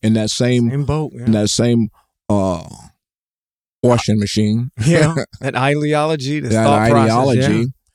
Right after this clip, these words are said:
Speaker 1: for a
Speaker 2: Dogma.
Speaker 1: long, for a long time.
Speaker 2: Mm-hmm.
Speaker 1: But coming to grips with the fact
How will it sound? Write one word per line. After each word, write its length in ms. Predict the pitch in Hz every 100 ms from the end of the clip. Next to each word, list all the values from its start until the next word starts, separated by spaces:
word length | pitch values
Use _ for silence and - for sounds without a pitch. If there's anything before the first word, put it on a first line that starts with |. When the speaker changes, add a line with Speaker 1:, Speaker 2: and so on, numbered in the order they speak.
| _ _ -
Speaker 1:
for 80 | 107
a 20 |
Speaker 2:
Dogma. 220 | 131 139 110
Speaker 1:
long, 240 | 120 110 101
for 160 | -
a 60 | 104
long 340 | 107 110 120
time. 520 | - 165 185 85 85 - _ _ _ _ _ _ _ 127
Speaker 2:
Mm-hmm. 300 | 120 156 208 - _ _ _ _ _ _ _ _ _ _ _
Speaker 1:
But 220 | 117 113 - _ _ _ _ _ _ _ _ _ _ _ _ _ _ _ -
coming 400 | 127 156 190 190
to 100 | 110
grips 440 | 95 117 160 -
with 200 | 104 92
the 80 | 87
fact 400 | - 98 101 95